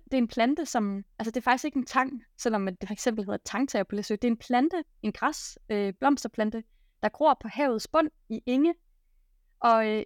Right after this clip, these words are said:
i løbet af året, øh, især i efteråret, når der er nogle storme, så nedregulerer det og taber en masse blade. Og de skyller så i land. Øh, og det er så der, vi bjerger det. Og man kan sige, ålegræsset, det har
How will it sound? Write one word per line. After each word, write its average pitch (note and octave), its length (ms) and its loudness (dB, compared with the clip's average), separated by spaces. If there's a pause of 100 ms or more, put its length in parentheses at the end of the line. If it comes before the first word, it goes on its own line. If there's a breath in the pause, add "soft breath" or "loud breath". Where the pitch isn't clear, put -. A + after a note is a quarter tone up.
i B3 60 -2
løbet C4 280 0
af - 160 -2
året, A#3+ 420 2 (140)
øh, G3+ 240 -2
især B3+ 280 0
i A3+ 120 -2
efteråret, A3+ 320 -2
når G#3 100 -2
der G3+ 60 -2
er G3+ 40 -4
nogle G3+ 160 -8
storme, C4 520 -2 (300)
så D4 140 -4
nedregulerer B3 640 2
det G#3 160 -6
og G#3+ 80 -8
taber C4+ 340 -2
en G#3 60 -2
masse A3 200 -4
blade. A3 380 -2 (420)
Og A3 100 -4
de D#4 80 0
skyller A#3+ 260 -2
så B3 140 -2
i A#3 60 0
land. A#3+ 240 2 (760)
Øh, F#3+ 640 -4 (520)
og G3 60 -6
det C4 80 4
er B3 40 2
så C4+ 100 -6
der, A3 160 4
vi G#3+ 120 -2
bjerger G#3+ 320 2
det. G#3 140 -4
Og A3 100 0
man A3 60 0
kan A3+ 100 -8
sige, - 200 -4
ålegræsset, B3 400 0
det A3+ 80 -6
har A3 200 -2